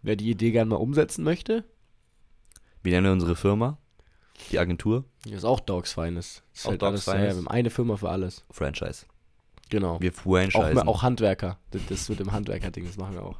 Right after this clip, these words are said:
Speaker 2: <laughs> Alles klar, wer Dogs Finest Aktien kaufen will, jetzt Trade Republic runterladen mit meinem Code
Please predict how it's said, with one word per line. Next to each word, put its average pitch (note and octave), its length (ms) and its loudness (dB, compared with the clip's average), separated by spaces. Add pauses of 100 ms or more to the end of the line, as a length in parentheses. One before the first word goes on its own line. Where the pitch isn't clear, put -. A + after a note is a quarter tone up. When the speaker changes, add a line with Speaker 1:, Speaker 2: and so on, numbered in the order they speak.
(120)
Speaker 2:
<laughs> - 1500 -14
Alles A2 240 10
klar, D3+ 240 12
wer A#2+ 120 12
Dogs C#3 260 12
Finest D3 300 10
Aktien E3+ 340 6
kaufen D#3+ 300 8
will, E3 160 6
jetzt C#3 260 2
Trade B2+ 200 6
Republic C3 380 8
runterladen G#2+ 400 10
mit G2+ 80 0
meinem A2 240 4
Code A2+ 420 6